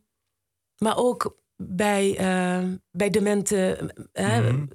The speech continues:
Speaker 1: me-, eh, mensen die vroeg dement zijn geworden. Of daar kan muziek ook heel veel in betekenen. Dus dat doe ik ook. Ehm,
Speaker 2: Ja.
Speaker 1: ja, en the-, ja, en theater. Ik heb ooit een theatervoorstelling gemaakt over mijn zoon toen.
Speaker 2: Ach, ja.
Speaker 1: En die is toen in de corona, is dat toen weggegaan.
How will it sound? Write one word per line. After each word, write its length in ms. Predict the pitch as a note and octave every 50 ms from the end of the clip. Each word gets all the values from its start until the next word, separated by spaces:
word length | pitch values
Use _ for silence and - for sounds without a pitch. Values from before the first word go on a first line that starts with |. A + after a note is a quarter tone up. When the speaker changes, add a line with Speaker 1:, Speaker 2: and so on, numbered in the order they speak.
| - - -
Speaker 1:
me-, 180 | - G#3 G#3 -
eh, 340 | - - - - G3+ F#3+ F#3+
mensen 300 | F#3 G3 G3+ F#3+ - G3
die 80 | F#3 E3+
vroeg 160 | F#3 A3+ F#3+
dement 320 | G#3 G3+ G3 G3 G3+ G3
zijn 160 | - G#3+ G3 F#3
geworden. 360 | F#3 E3+ F#3 F#3 F#3 F3+ F3+
Of 80 | E3+
daar 140 | - - -
kan 180 | - - F#3+ F#3
muziek 260 | F3 D#3+ C#3+ E3 - -
ook 240 | A3 A#3+ G#3+ - -
heel 240 | E3+ F#3 G3+ A3+
veel 120 | G3 F#3+ F3
in 80 | F#3
betekenen. 360 | F3+ F3 - - F#3+ F#3 F3 E3+
Dus 100 | E3 -
dat 120 | F#3 D#3+
doe 120 | E3+ F#3
ik 100 | E3+ - -
ook. 360 | - G3 A3 A3+ A3+ - - _ _ - - _ _ _ _ _ _ _ _ _ _ _ _ _ _ _ _
Ehm, 440 | - - F3 F3 F3 E3+ E3+ E3+ E3+ E3+ _ _ _ _
Speaker 2:
Ja. 240 | - - A#2 A#2 B2+ - - _ _ _ _ _ _ _
Speaker 1:
ja, 260 | - A#3 A#3+ A3 - G#3
en 100 | G#3+ -
the-, 200 | - G#3+ G#3 - -
ja, 200 | G#3 G3 G#3+ G3
en 100 | - A3+
theater. 420 | - G3 F#3 F#3+ G3+ G#3 G#3 -
Ik 80 | F3 -
heb 120 | A3+ G3
ooit 180 | G3+ G3+ G3+ F3
een 180 | F#3+ F#3+ F#3
theatervoorstelling 760 | F3+ - G#3 F#3+ F#3 - F#3+ F#3 - G3+ G3+ - - G3+ F#3+ F#3
gemaakt 320 | F#3+ F#3+ F#3 G#3 G#3 - -
over 340 | F#3+ A3+ B3+ G#3+ G#3+ F#3+ F3+
mijn 180 | G3 F3+ F#3
zoon 280 | E3+ G3 G3 G3 B3 D4+
toen. 380 | - - G3 F#3+ B3+ G#4 - - -
Speaker 2:
Ach, 220 | - A#2 G2 -
ja. 140 | - G#2+ G2+ F2+ F2 -
Speaker 1:
En 120 | - - F3+
die 80 | G3+
is 80 | G3+ -
toen 140 | - A3+ G3+
in 100 | F#3+ F#3+
de 80 | F#3
corona, 400 | F#3 - G#3+ G3 A3+ A3+ G#3+ G3+
is 160 | F3 D3+ F#3 -
dat 120 | G3+ G3
toen 140 | G#3 F#3+ F3
weggegaan. 680 | D#3+ G#3 G#3+ - - A3+ - G#3+ G#3+ A3 A3+ A#3+ G3